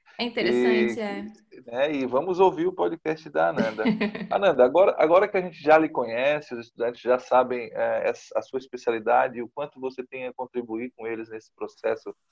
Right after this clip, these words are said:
Speaker 2: de aprendizagem, a primeira pergunta que eu faço é sobre a projeção que você faz para o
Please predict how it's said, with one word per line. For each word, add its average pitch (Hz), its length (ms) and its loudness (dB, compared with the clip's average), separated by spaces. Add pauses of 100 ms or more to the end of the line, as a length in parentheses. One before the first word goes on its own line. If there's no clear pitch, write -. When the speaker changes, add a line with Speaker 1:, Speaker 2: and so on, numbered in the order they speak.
(320)
Speaker 2:
de 113 100 -2
aprendizagem, 113 920 -2
a 127 60 4
primeira 175 300 -2
pergunta 160 360 -4
que 131 120 -6
eu 117 80 0 (160)
faço 123 480 2 (320)
é 117 80 2
sobre 143 580 0
a 131 80 8
projeção 139 600 -4
que 165 120 -20
você 156 320 -6
faz - 380 -2
para 147 180 -2
o 147 60 -8